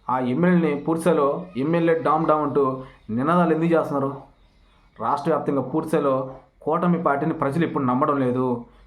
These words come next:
కూటమి పార్టీకి ప్రజల్లో పూర్తి స్థాయిలో కొన్ని లక్షల సంఖ్యలో ఓటు బ్యాంకింగ్ వ్యతిరేకత వచ్చేసింది. ఇప్పటికిప్పుడు రాష్ట్రంలో ఎలక్షన్ వచ్చినా,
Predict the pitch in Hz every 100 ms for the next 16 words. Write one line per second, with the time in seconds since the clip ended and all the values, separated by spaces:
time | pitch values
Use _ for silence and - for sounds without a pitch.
0 | - 151 170 175 165 160 131 143 170 160
1 | - 240 - 196 180 156 143 160 - -
2 | _ 147 135 123 139 147 240 185 180 165
3 | 170 151 147 160 120 147 175 175 156 151
4 | 147 131 143 139 127 120 120 - 101 -
5 | _ _ _ - 139 139 208 190 180 160
6 | 160 175 156 160 - 147 151 151